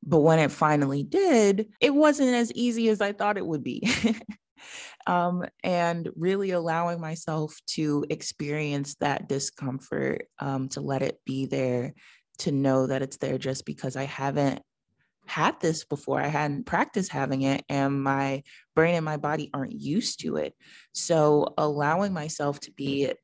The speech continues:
uncomfortable, allowing myself to have a moment to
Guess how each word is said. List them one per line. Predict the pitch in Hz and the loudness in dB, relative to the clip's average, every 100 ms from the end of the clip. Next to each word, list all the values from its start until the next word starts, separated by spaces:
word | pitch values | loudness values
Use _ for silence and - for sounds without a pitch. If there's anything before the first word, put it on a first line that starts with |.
| - - | -12 -2
uncomfortable, | 147 131 139 131 - 131 135 135 131 | -2 0 -2 -4 -6 -6 -2 -2 -2
allowing | 143 139 143 165 175 | -4 -2 -2 -2 -2
myself | 156 147 - 143 170 - | -6 -6 -4 -2 -2 -4
to | - 143 139 139 - - - | -10 -4 -2 -4 -8 -20 -16
have | - 233 262 | 0 2 4
a | 220 | 2
moment | 180 214 247 151 139 - _ _ _ _ _ _ - _ _ - - | 2 4 4 4 0 -2 _ _ _ _ _ _ -20 _ _ -18 -12
to | - 175 170 165 | -6 -2 0 -2